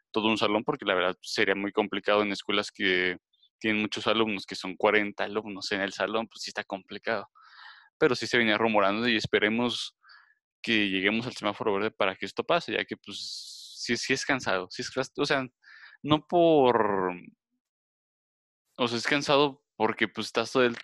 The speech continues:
tiempo sentado ahí, no, no convives mucho. Por eso es cansado, no tanto por lo que te dejen en la escuela, sino más que nada por la convivencia que te hace falta con tus amiguitos, lo cual, pues, se extraña bastante. ¿O no, Mónica?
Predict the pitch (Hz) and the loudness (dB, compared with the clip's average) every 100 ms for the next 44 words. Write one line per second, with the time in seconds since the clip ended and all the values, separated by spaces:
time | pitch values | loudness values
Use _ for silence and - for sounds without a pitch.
0 | - - 123 - 117 110 104 113 120 113 | -14 -2 -2 -2 -4 -2 0 2 4 4
1 | 113 131 131 123 117 117 113 113 - 117 | 4 2 2 2 2 2 2 0 0 2
2 | 117 117 107 113 127 131 - 120 113 _ | 2 2 0 0 0 -2 -4 -8 -10 _
3 | - - - - 131 135 143 139 127 113 | -20 -20 -20 -2 0 0 -2 -2 2 4
4 | 101 104 120 113 113 - 101 98 92 92 | 4 0 -2 -2 -6 -4 -2 0 -2 -2
5 | 90 98 - 98 107 107 90 - 107 92 | -2 -4 0 0 0 -4 -6 -6 -6 -4
6 | - 90 98 - 101 101 101 101 98 92 | -6 -6 -6 -6 -4 -4 -2 -4 -2 0
7 | 101 95 98 104 123 107 101 95 101 104 | -2 2 2 2 0 -4 -4 -4 -4 -2
8 | 101 107 101 98 - 95 95 110 117 107 | -2 -4 -6 -8 -10 -8 -6 -6 -8 -12
9 | - _ _ - - - - 101 - 98 | -18 _ _ -20 -20 -20 -6 -4 0 0
10 | 95 101 98 - - 101 107 90 - 95 | 0 -4 -6 -2 -2 2 0 0 -4 -8
11 | 87 - _ - - - _ _ _ _ | -8 -20 _ -20 -20 -20 _ _ _ _
12 | 151 127 98 _ - 104 101 104 101 101 | 2 4 2 _ -6 -2 2 2 2 -2
13 | 101 | -6